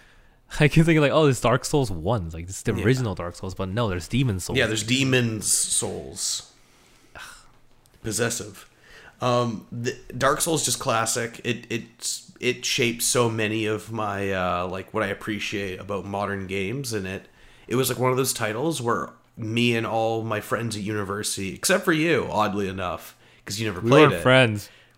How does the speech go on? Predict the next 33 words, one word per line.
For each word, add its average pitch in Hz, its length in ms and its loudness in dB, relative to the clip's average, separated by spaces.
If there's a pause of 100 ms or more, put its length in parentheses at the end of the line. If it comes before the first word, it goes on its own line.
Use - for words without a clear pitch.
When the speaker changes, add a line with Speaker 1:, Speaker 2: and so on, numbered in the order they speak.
(260)
Speaker 2:
Uh, 123 80 4
maybe 147 320 4
not 127 220 4
when 135 100 2
it 117 100 0
came 113 260 -2
out, 101 220 -2
but 110 80 0
I 127 60 6
remember 147 320 6
we 131 160 4
were 135 120 4
all 123 260 0
talking 120 440 -2
about 107 240 0
it 104 140 -4
before 127 380 0
the 117 180 0
internet 117 340 2
blew 117 260 2
up 110 160 2
with 107 180 -2
lore 104 420 0
about 92 260 -4
Dark 98 240 -6
Souls, - 320 -8
and 92 80 -8
we'd 98 120 -8
just 98 180 -8
be 92 60 -14
talking 104 360 -4
about, 101 240 -4
like, 98 180 -10